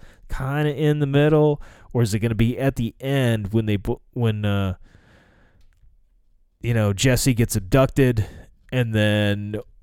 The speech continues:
Walt goes into hiding? Like, what are, what are we gonna get?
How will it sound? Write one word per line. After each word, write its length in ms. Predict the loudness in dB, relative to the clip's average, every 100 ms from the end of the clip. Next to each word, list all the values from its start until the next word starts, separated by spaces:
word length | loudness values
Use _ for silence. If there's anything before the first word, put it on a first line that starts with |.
| -12
Walt 640 | -2 4 6 6 2 0 -2 -2 -12 -20 _ -10
goes 300 | 0 2 2
into 520 | 0 -2 -2 0 0 0
hiding? 460 | -2 -4 -6 -10 -16 -20 _ _ _ _ _ _
Like, 180 | -10 -2
what 140 | 2
are, 40 | 2
what 340 | 2 2 6
are 60 | 8
we 140 | 8
gonna 200 | 6 0
get? 240 | -2 -6